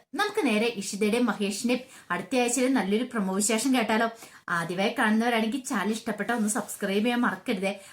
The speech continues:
അതോടൊപ്പം തന്നെ കണ്ടുകൊണ്ടിരിക്കുന്ന എല്ലാവരുടെ സപ്പോർട്ടിലേക്കും തുടർന്നും പ്രതീക്ഷിച്ചുകൊണ്ട്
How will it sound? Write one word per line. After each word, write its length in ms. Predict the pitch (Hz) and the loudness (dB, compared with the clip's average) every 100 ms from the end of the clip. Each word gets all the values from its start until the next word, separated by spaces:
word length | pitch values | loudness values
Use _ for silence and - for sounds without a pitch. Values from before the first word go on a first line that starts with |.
| - | -4
അതോടൊപ്പം 540 | 320 359 302 - 247 | 2 4 2 2 2
തന്നെ 200 | 240 262 285 | 2 0 0
കണ്ടുകൊണ്ടിരിക്കുന്ന 580 | 208 202 214 226 220 240 | 0 2 2 2 0 -4
എല്ലാവരുടെ 600 | - 254 370 262 220 277 | -2 -2 0 0 0 -2
സപ്പോർട്ടിലേക്കും 760 | - 226 214 214 247 214 214 - - 349 | -2 -4 -2 0 0 0 -2 -8 -10 -4
തുടർന്നും 380 | 359 370 381 | -2 -2 -2
പ്രതീക്ഷിച്ചുകൊണ്ട് 600 | 311 208 226 247 233 247 | -2 0 0 0 0 -2